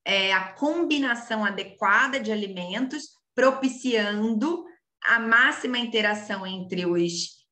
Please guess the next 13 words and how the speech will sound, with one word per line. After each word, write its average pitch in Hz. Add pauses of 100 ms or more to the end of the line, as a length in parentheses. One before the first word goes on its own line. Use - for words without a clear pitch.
é, -
pra 190
absorção 226
melhor 214 (140)
do, 190
das 196
vitaminas 202
e 208
dos 208
minerais. 202
Você 180
compete 196
demais, 196